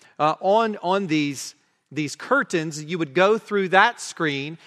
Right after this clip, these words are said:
and then you would have to pass through another screen in order to enter the tent itself. But that was only to enter into the first room, what is called the holy place.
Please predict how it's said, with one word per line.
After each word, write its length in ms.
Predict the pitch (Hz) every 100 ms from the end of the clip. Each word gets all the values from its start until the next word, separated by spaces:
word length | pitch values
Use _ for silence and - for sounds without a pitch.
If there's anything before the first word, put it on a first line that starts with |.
| -
and 120 | 180
then 160 | 196 247
you 80 | 226
would 80 | 202
have 160 | 190
to 80 | 180
pass 340 | 185 185 175
through 300 | - 175 170
another 560 | 180 180 190 208 220 196
screen 600 | - - 135 127 170 233 - _ _ _
in 140 | 190 196
order 260 | 190 185
to 140 | 185 175
enter 300 | 175 185 170
the 140 | 170
tent 360 | - 180 165 170
itself. 640 | 156 - - 226 160 - - -
But 120 | 214
that 160 | 240 254
was 140 | 226 -
only 400 | 240 277 226 185
to 140 | - 196
enter 260 | 185 190
into 220 | 180 196
the 100 | 180
first 520 | - _ 240 247 - 156
room, 440 | 147 135 170 202 _ _ -
what 140 | 190
is 80 | -
called 300 | - 196 175
the 80 | 170
holy 400 | - 240 196 156
place. 560 | 143 117 107 - -